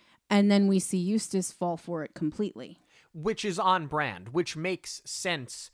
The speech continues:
Speaker 2: for Eustace. And you have the White Witch is coming back. This is one of the last points of the film where the C G I is really bad, I think.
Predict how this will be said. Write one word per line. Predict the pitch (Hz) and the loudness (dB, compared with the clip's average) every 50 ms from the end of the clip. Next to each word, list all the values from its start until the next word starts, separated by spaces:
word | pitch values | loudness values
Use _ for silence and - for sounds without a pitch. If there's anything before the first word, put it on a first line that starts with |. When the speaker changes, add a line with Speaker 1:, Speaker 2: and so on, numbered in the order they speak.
| _ _ _ _ _ _ _ _ | _ _ _ _ _ _ _ _
Speaker 2:
for | _ _ - 143 131 | _ _ -6 -6 -6
Eustace. | 117 120 143 170 165 - - - 127 107 98 - - - - _ _ - | -4 -4 -4 -4 -4 -4 -6 -6 -8 -8 -8 -8 -10 -12 -14 _ _ 0
And | - 175 170 170 165 165 160 151 - - | 2 4 4 4 2 0 -4 -8 -8 -6
you | 147 147 | -6 -4
have | 139 156 185 185 165 - | 0 2 2 2 2 0
the | 170 | -4
White | 139 143 156 151 - - | -2 0 -2 -2 -2 -6
Witch | 120 156 208 202 - - - - | -6 -4 -4 -4 -6 -8 -10 -8
is | - 175 170 - | -8 -8 -8 -6
coming | - - 180 165 165 160 151 | -4 -4 -2 -2 -2 -4 -2
back. | 156 151 151 147 147 - - - _ _ _ _ _ _ _ _ _ _ _ _ _ 160 135 - _ - | 2 4 4 4 4 2 -4 -20 _ _ _ _ _ _ _ _ _ _ _ _ _ -20 -20 -12 _ -2
This | 226 233 - - | -2 -2 -2 -4
is | 214 175 156 - - | -8 -8 -8 -10 -12
one | 156 151 151 160 170 180 175 | -12 -12 -6 0 0 0 0
of | 160 143 | 0 -2
the | 147 139 | -2 0
last | 135 139 143 151 151 - - - | 4 6 6 6 4 2 -4 -8
points | - 160 151 147 139 - - | -6 -4 -4 -4 -4 -8 -12
of | 143 127 | -12 -12
the | 131 | -14
film | - - 151 139 139 135 | -10 -6 -4 -4 -4 -4
where | 131 131 123 | -4 -6 -6
the | 117 | -8
C | 120 - - 127 120 | -10 -10 -10 -10 -10
G | 120 127 117 | -10 -8 -6
I | 117 113 113 | -4 -4 -4
is | 113 113 | -6 -8
really | 127 123 113 110 113 | -10 -8 -8 -8 -8
bad, | 107 110 110 110 110 | -8 -6 -6 -6 -6
I | 117 120 123 | -6 -8 -10
think. | - 131 123 123 | -10 -12 -14 -14